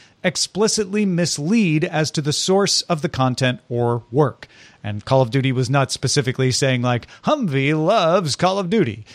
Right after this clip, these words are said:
Uh, the judge also cited a twenty eleven decision calling the use of a Louis Vuitton bag in the movie The Hangover, uh, uh, saying that moviegoers were sophisticated enough to know that the mere presence of a brand name in a film,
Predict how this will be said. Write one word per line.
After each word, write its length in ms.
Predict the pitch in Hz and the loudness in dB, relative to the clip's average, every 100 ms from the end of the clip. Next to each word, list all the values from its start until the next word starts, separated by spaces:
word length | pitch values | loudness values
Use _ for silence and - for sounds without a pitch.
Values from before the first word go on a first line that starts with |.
| - _ - | -20 _ -2
Uh, 180 | 127 127 | -2 0
the 120 | 139 | -2
judge 260 | 180 202 | 0 0
also 260 | 185 190 180 | 2 0 0
cited 360 | 147 175 170 165 | 2 2 0 0
a 80 | 156 | -2
twenty 240 | 175 165 | -2 0
eleven 320 | 156 156 147 | 2 2 0
decision 440 | 139 143 147 151 135 | -4 -2 0 -2 -2
calling 440 | 143 143 143 135 - - | 0 2 0 -4 -8 -8
the 80 | 143 | -2
use 240 | 151 156 147 | 0 0 0
of 80 | |
a 60 | 131 | -2
Louis 260 | 135 139 131 | 0 -2 -2
Vuitton 500 | 120 - 160 175 190 | -4 -4 0 2 2
bag 260 | 151 139 143 | 2 0 0
in 60 | |
the 80 | 135 | -2
movie 240 | 131 135 127 | -2 -2 -2
The 140 | 123 | -4
Hangover, 840 | 95 175 240 139 117 117 180 233 - - - - | 0 2 4 2 2 0 0 0 -4 -20 -20 -2
uh, 580 | 127 127 127 131 143 160 180 - - | 0 2 0 0 -2 -6 -12 -16 -4
uh, 380 | 156 156 156 170 | -2 0 -2 -4
saying 420 | - 170 160 160 165 170 | -2 0 0 0 -2 0
that 120 | 160 | 0
moviegoers 920 | 147 180 185 160 165 170 160 165 156 | 2 0 0 2 0 0 0 0 0
were 100 | 131 | -2
sophisticated 800 | 143 156 - 180 - 175 175 180 | -2 -2 0 0 0 0 0 0
enough 340 | 180 160 143 156 | 0 2 2 2
to 120 | 165 | -2
know 320 | 147 139 151 | 0 2 2
that 180 | 170 170 | 2 0
the 80 | 175 | 0
mere 240 | 151 165 | 0 0
presence 420 | 185 143 147 175 180 | 0 0 0 0 0
of 120 | 170 | 0
a 80 | 160 | 0
brand 280 | 135 151 | 0 0
name 200 | 180 170 | 0 0
in 80 | 190 | 0
a 40 | 185 | 0
film, 400 | 156 147 190 | 2 2 2